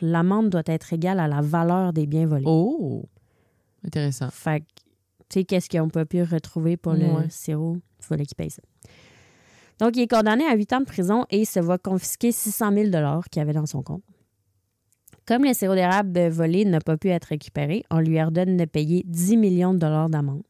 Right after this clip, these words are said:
Speaker 2: Oh.
Speaker 1: S'il ne paie pas dans les dix ans, il y a six autres années qui seront ajoutées à sa peine de prison.
Speaker 2: Oh.
Speaker 1: Ça, c'est Richard. Étienne Saint-Pierre, lui, qui est au, lui,
Speaker 2: Ah.
Speaker 1: qui est au Nouveau-Brunswick,
Speaker 2: Ouais, au Nouveau-Brunswick, ouais.
Speaker 1: il témoigne qu'il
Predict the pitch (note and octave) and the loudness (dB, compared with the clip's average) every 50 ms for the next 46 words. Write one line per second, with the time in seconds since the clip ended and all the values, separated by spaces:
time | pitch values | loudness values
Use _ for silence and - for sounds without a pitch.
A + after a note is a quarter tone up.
0 | _ - D#3+ D3 D#3+ A3 D4 A#3+ - - - - - - A#3+ A#3+ A#3 A3 G3+ F3 | _ -6 -4 -2 -2 -2 -2 -2 -4 -6 -6 -6 -4 0 2 4 4 4 2 2
1 | F3+ F3 E3+ F#3+ G#3 G#3+ G#3 F#3+ E3+ E3 E3 D#3 D#3+ E3+ F3+ F#3 F3+ E3+ E3 E3 | 0 0 0 0 0 2 2 2 2 0 0 -2 -4 -2 -2 0 0 0 0 0
2 | F3 - - _ - F3 E3 E3 - - - - G#3 G3+ G#3 G#3+ G#3+ - - - | -2 -4 -8 _ -2 0 0 0 2 0 0 0 0 0 2 0 0 -2 -2 -2
3 | E3+ E3+ E3+ F3+ F3+ - - - - - - D#3+ D#3 D3+ D3+ D3 - F3+ E3+ D#3+ | 0 2 2 0 0 -2 -8 -12 -8 -6 -4 -2 -2 -2 -4 -4 -4 -2 -2 -2
4 | - - D#3 - D#3+ D#3 D#3+ D3+ D3 - - - C3+ C#3 - _ _ _ _ _ | -4 -6 -6 -4 -2 -2 0 -2 -2 -4 -6 -8 -8 -8 -10 _ _ _ _ _
5 | _ _ _ _ _ _ _ _ _ _ _ - - B2 B2+ C3+ D3 D3+ D3+ C#3 | _ _ _ _ _ _ _ _ _ _ _ -10 -8 -6 -6 -6 -6 -6 -6 -6
6 | C3 B2 - F#3 G3+ F3 D#3+ D3 D3 - - - - - _ - - _ _ _ | -4 -2 -2 -2 -2 -2 -2 -2 -4 -6 -8 -10 -16 -18 _ -20 -20 _ _ _
7 | _ _ _ _ _ _ _ _ _ _ _ _ _ _ _ _ _ - - F#3+ | _ _ _ _ _ _ _ _ _ _ _ _ _ _ _ _ _ -6 -4 -4
8 | E3+ - B3 D4 C#4+ - A3 F#3 F3 E3 E3+ D3+ F3 D4 F#4+ E4+ A#3 F#3+ F#3 G3 | -2 0 0 0 0 2 0 0 0 0 0 0 0 0 0 0 2 2 2 0
9 | A#3+ - - - D#3 - D3+ D3 D3 C#3+ C#3+ C#3+ D3 D#3+ F#3+ - - _ _ - | -2 -4 -6 -8 -6 -4 -4 -4 -2 -4 -4 -6 -8 -10 -12 -14 -18 _ _ -6
10 | F#3 F3 E3 - E3+ D#3 E3 D#3 D#3+ D#3+ D#3 D#3+ D#3 D#3 D3+ F3 F3 E3+ E3 D#3+ | -4 -2 -2 -2 -2 0 0 0 0 2 0 0 -2 0 0 0 0 -2 -4 -6
11 | D#3+ D#3+ D3+ D#3+ D#3 E3 F3+ G3+ _ - F#3 - _ _ _ _ _ - G3+ F#3+ | -8 -12 -12 -14 -14 -16 -16 -20 _ -20 -20 -20 _ _ _ _ _ -6 -4 -2
12 | - - G#3 G#3 G#3+ A#3 C#4 D4+ E4 D#4 - - A#3 A3+ A#3 - - - F#3 | 0 0 0 2 2 2 2 2 0 -2 -2 0 0 0 0 0 -2 -6 -4